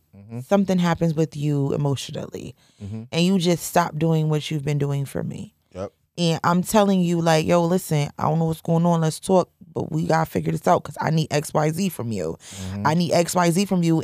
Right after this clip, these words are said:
Speaker 2: and you refuse to get help via therapy. You don't wanna go to church. You don't wanna pray. You don't wanna do none of that. You just like, "Whatever. This is how I feel, and I'm,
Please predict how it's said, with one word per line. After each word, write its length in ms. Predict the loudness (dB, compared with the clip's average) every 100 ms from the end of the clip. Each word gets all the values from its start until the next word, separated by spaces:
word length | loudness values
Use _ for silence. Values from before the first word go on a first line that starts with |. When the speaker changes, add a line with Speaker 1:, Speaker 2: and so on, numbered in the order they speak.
| 0
Speaker 2:
and 300 | 0 2 2
you 180 | 2 2
refuse 400 | 2 2 -2 0
to 100 | 0
get 160 | 0
help 360 | 2 4 2 0 -12 -6
via 260 | 0 2
therapy. 680 | 2 2 2 2 0 0 -2 -6 -18 -20 -14
You 180 | -2 4
don't 160 | 6
wanna 140 | 6 4
go 100 | 2
to 80 | -2
church. 560 | 2 6 6 6 2
You 80 | 0
don't 140 | 2
wanna 160 | 4 2
pray. 220 | 4 2
You 60 | 4
don't 100 | 2
wanna 140 | 2
do 80 | 2
none 80 | 4
of 60 |
that. 180 | 4 4
You 100 | 2
just 160 | 0 2
like, 120 | 2
"Whatever. 460 | 2 2 4 4 2 -2 -20 -2
This 140 | -2
is 80 | 2
how 160 | 4 6
I 80 | 6
feel, 360 | 4 2 4
and 140 | 2 0
I'm, 200 | 0 -2